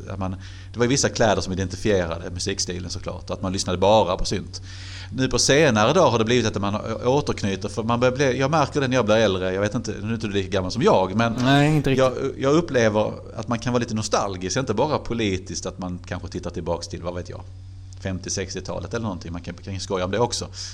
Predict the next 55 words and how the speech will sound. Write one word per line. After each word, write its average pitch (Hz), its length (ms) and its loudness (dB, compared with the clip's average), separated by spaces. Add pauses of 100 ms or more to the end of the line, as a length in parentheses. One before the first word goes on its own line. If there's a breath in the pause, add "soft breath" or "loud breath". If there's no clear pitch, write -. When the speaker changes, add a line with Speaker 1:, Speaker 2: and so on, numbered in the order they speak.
(180 loud breath)
Speaker 1:
Men 123 160 -2
man 135 140 2
är 139 40 0
nostalgisk 123 640 2
även 117 440 0
musikaliskt. 98 720 -2
Man, 113 200 -6
man, 123 260 -4
musik 131 440 -2
kopplas 127 300 -4
ju 101 40 -6
till 98 120 -2
minnen. 101 480 -4
Så 120 120 -2
att 120 100 -6 (440 loud breath)
jag 117 80 -2
har 117 60 4
börjat 117 160 2
samla 127 440 0
på 98 80 -2
gammal 104 300 0
syntvinyl 101 540 -4
igen, 95 200 -4
även 123 380 2
om 98 60 -2
jag 98 60 -2
har 98 40 -2
lyssnat 107 240 -4
på 101 60 -6
mycket 110 200 -4
annan 107 140 -4
musik 95 280 -6
idag. 110 320 -6 (280 loud breath)
Speaker 2:
Mm. 131 220 -8
Speaker 1:
Så 139 60 -2
att 107 60 -2 (100)
det 139 80 0
ibland, 156 280 2
jag, 143 340 -2
jag 151 140 -4
kan 170 140 0
ha 165 80 4
uppfattning, 104 720 0
jag 135 120 -2
kan 147 100 0
ha 156 60 4
åsikter 170 520 2
om 104 300 2 (120)
den, 117 280 -8
den 120 180 0
musik 104 420 -2
som 98 200 -6 (120)
partiet 101 500 -2
ibland 92 280 -2
väljer. 104 520 -2